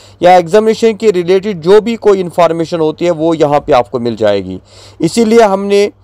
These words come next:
यूजी फर्स्ट सेमेस्टर का अलग से एक WhatsApp ग्रुप बनाया है, Telegram लिंक भी है और Facebook पेज भी है,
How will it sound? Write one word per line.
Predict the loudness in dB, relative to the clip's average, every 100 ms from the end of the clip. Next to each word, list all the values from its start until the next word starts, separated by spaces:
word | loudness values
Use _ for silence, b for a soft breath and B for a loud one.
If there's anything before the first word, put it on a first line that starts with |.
| _ _ -10
यूजी | -6 -6 -4
फर्स्ट | -2 0 2
सेमेस्टर | 0 0 0 0
का | 2 2
अलग | 2 2
से | -2 -4
एक | 0
WhatsApp | 0 0 -2
ग्रुप | -2 -2
बनाया | 0 2 2 2
है, | 2 0
Telegram | -2 -2 0 0 0
लिंक | -4 -6
भी | -6 -2
है | 0
और | 2 0
Facebook | 0 -2 -2 -4 -2
पेज | 0 0 -2
भी | 0
है, | 2 2